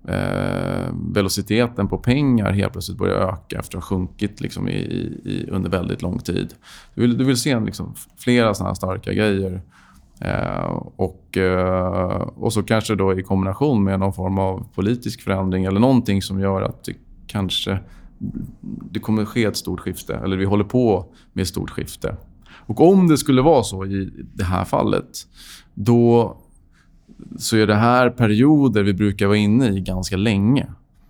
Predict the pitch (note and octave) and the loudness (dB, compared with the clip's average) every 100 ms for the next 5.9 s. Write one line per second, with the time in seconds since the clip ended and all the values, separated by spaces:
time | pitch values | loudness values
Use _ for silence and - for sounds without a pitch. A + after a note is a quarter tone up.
0 | _ - F#2 F#2+ G2 F#2+ - C3 G2 - | _ -8 -4 0 0 0 0 0 0 -2
1 | F#2+ - - - C#3+ - - - - - | -8 -4 -4 -2 0 0 -2 -10 -20 -20
2 | - _ _ - - - - E2+ F#2 F#2 | -20 _ _ -20 -20 -18 -12 -8 -6 -6
3 | F2+ F2 - - G2 A#2 - F#2+ G2 - | -4 -4 -2 -2 -2 0 0 -2 -6 -6
4 | F#2+ G#2+ A#2 - - _ - F#2+ F#2+ G2 | -4 0 2 0 -4 _ -2 0 2 2
5 | F#2 F#2 C2 - - - F#2+ - | 2 2 2 0 -4 -4 -6 -6